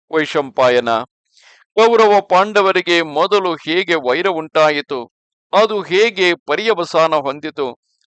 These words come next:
ಅವನ್ನೆಲ್ಲ ನೀನು ನನ್ನಿಂದ ಕೇಳಿದಂತೆಯೇ ಈ ರಾಜನಿಗೆ ತಿಳಿಸು" ಎಂದನು. ವೈಶಂಪಾಯನನು ತನ್ನ ಗುರುವಿನ ಆಜ್ಞೆಗೆ ಬದ್ಧನಾಗಿ ಅಲ್ಲಿ ನೆರೆದಿದ್ದ ಎಲ್ಲ ರಾಜರ ಮತ್ತು ಸದಸ್ಯರ ಮುಂದೆ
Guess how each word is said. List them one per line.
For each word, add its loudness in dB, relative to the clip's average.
ಅವನ್ನೆಲ್ಲ 2
ನೀನು -4
ನನ್ನಿಂದ -4
ಕೇಳಿದಂತೆಯೇ -2
ಈ -4
ರಾಜನಿಗೆ -2
ತಿಳಿಸು" -12
ಎಂದನು. -6
ವೈಶಂಪಾಯನನು 0
ತನ್ನ 0
ಗುರುವಿನ -4
ಆಜ್ಞೆಗೆ 0
ಬದ್ಧನಾಗಿ -2
ಅಲ್ಲಿ 2
ನೆರೆದಿದ್ದ 0
ಎಲ್ಲ 2
ರಾಜರ 0
ಮತ್ತು -4
ಸದಸ್ಯರ -2
ಮುಂದೆ -6